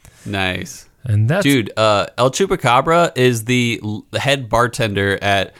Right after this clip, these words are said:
Speaker 1: the greatest speakeasy in Gilbert, Arizona, White
Speaker 2: Oh,
Speaker 1: Rabbit.
Speaker 2: okay.
Speaker 1: If you're in, if you're in the Phoenix area and you wanna go to a great speakeasy, hit up El Chupacabra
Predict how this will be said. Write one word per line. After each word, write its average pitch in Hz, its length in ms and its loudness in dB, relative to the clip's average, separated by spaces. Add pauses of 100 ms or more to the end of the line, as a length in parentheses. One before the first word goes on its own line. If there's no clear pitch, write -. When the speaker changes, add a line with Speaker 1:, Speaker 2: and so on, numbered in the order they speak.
(280)
Speaker 1:
the 113 200 -2
greatest 110 640 0
speakeasy 107 640 -4
in 98 240 -4
Gilbert, 98 500 -2
Arizona, 95 760 -4 (120)
White 107 240 0
Speaker 2:
Oh, - 40 -2
Speaker 1:
Rabbit. 90 380 -2
Speaker 2:
okay. 113 160 -2
Speaker 1:
If 101 100 0
you're 123 140 2
in, 151 260 0
if 135 160 -2
you're 185 140 2
in 202 80 0
the 185 80 0
Phoenix 170 380 0
area 160 440 4 (280)
and 113 120 -4
you 127 100 2
wanna 143 180 2
go 139 120 4
to 131 60 2
a 120 40 -2
great 123 280 0
speakeasy, 135 800 -4 (440)
hit 123 220 0
up 123 180 2
El 113 140 -2
Chupacabra 107 840 -2